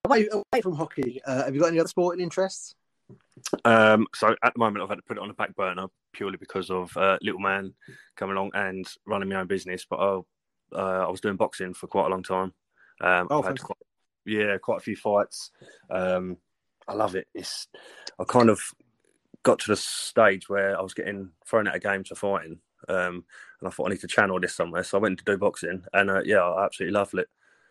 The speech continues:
Speaker 1: Was that a little bit of amateur license?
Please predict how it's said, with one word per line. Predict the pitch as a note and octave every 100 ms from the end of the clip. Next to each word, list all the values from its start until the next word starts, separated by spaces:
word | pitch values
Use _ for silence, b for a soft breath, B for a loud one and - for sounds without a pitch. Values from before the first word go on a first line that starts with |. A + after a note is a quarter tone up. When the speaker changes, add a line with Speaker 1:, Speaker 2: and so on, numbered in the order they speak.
| _ _ _ _ _ _ _ _ _
Speaker 1:
Was | B2
that | C3 C#3
a |
little | C#3+ C#3+
bit | C#3+ C#3+
of | B2 -
amateur | D#3 D3+ - E3 - _ _ _ _ _ _
license? | - D#3 -